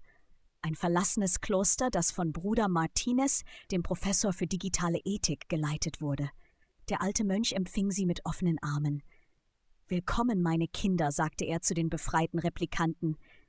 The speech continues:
"Hier ist ein Ort für alle, die Gott suchen, ob aus Fleisch oder Silizium erschaffen." Gabriel blickte um sich in der kleinen Kapelle, wo holographische Heilige neben digitalen Engeln beteten. "Ist das Freiheit?", fragte er.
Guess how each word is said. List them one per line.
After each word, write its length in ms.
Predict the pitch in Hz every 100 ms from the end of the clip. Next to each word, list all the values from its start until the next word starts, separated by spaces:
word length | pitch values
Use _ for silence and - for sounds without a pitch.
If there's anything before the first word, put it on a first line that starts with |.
| _ _ _ -
"Hier 280 | - 240
ist 160 | 269 -
ein 140 | 233 -
Ort 220 | 202 220
für 160 | - 254
alle, 300 | - 208 190
die 160 | 175 175
Gott 240 | - 185 -
suchen, 480 | - 180 - 160
ob 160 | 160 175
aus 160 | 165 -
Fleisch 480 | - 180 214 - -
oder 160 | 196
Silizium 560 | 175 190 190 - 170 147
erschaffen." 560 | 156 - 147 - 139 - _ _ _ _ _ _ _ _ _ -
Gabriel 540 | 160 180 202 190 180
blickte 400 | 185 180 - 214
um 120 | 190
sich 220 | 180 180
in 80 | 170
der 100 | 160
kleinen 380 | - 170 170 170
Kapelle, 480 | 175 170 180 170 165
wo 160 | 170
holographische 800 | 196 180 175 175 180 190 202 165
Heilige 340 | 180 180 175 165
neben 280 | 160 170
digitalen 560 | 175 185 180 170 160 156
Engeln 340 | 170 175 160
beteten. 520 | 151 143 156 - 143 143 - - _ _ _ _ _
"Ist 200 | - -
das 160 | 196 -
Freiheit?", 600 | - 185 202 220 - -
fragte 360 | - 160 - 160
er. 240 | 156 147